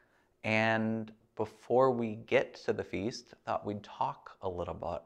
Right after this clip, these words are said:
about this feast. And when I was thinking about where I wanted to talk about this feast, I thought maybe there's no better place to do that than our chapel at Holy Communion. This chapel is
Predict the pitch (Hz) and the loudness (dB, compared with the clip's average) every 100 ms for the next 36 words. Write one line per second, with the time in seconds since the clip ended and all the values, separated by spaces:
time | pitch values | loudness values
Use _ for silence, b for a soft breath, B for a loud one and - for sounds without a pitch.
0 | 85 85 82 87 90 - - 82 85 - | -6 -6 -6 -6 -10 -10 -12 -12 -10 -14
1 | - _ B B B B B _ 113 120 | -18 _ B B B B B _ 0 2
2 | 117 113 113 113 113 139 131 110 - 101 | 2 2 2 0 0 -2 4 4 4 2
3 | 101 104 113 117 113 101 92 92 - - | 2 4 6 6 6 4 0 -4 -2 0
4 | - - 85 85 92 87 - 90 - 98 | 0 -2 -2 0 -2 -8 -8 -8 -8 -8
5 | - 101 101 98 98 101 95 98 92 95 | 0 2 2 -2 -2 -2 -2 -2 0 0
6 | 95 92 - 95 - - 90 - 90 95 | 0 -2 -2 -2 -4 -10 -10 -8 -6 -2
7 | 90 87 82 B B B - 90 92 92 | 0 0 -4 B B B -12 -4 -2 -2
8 | - 92 - - 139 - - - - 98 | -2 -4 -4 -6 -6 -4 -4 -4 -8 -8
9 | - 92 82 82 - 80 78 80 82 87 | -8 -8 -8 -8 -10 -10 -10 -10 -12 -16
10 | - b b b b _ - _ - 101 | -20 b b b b _ -20 _ -8 -4
11 | 98 - 98 98 - 90 87 - 95 87 | -4 -6 -2 -2 0 2 2 0 -2 -2
12 | 85 87 | -2 -6